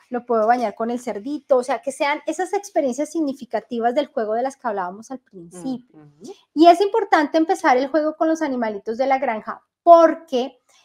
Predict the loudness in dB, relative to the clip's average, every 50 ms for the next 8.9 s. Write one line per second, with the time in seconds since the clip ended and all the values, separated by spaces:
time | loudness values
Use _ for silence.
0 | _ _ _ _ _ _ 0 0 0 0 2 2 2 2 2 0 -2 -2 -2 -4
1 | -2 0 0 0 0 0 -2 -4 -6 -6 -6 -6 -4 -4 -4 -4 -6 -6 -10 -8
2 | -6 -6 -6 -6 -8 -8 -10 -8 -10 -12 -14 -12 -8 -6 -4 -2 0 0 0 0
3 | 0 -2 -4 -6 -8 -8 -8 -8 -8 -6 _ -2 -2 0 -2 -4 -6 -6 -8 -10
4 | -10 -8 -6 -6 -4 -6 -8 -12 -14 -16 -12 -10 -10 -6 -4 -2 -4 -2 0 2
5 | 2 2 2 0 -2 -2 -2 0 2 2 2 2 -2 -4 -6 -4 -6 -6 -6 -6
6 | -6 -6 -6 -6 -4 -4 -4 -4 -4 -6 -6 -8 -8 -8 -8 -8 -8 -6 -4 -2
7 | 0 2 2 2 2 0 0 -2 -4 -4 -4 -6 -8 -6 -4 -4 -2 -2 -2 -4
8 | -4 -4 -6 -4 -4 -4 -4 -6 -6 -8 -8 -8 -8 -8 -6 -4 -6 -6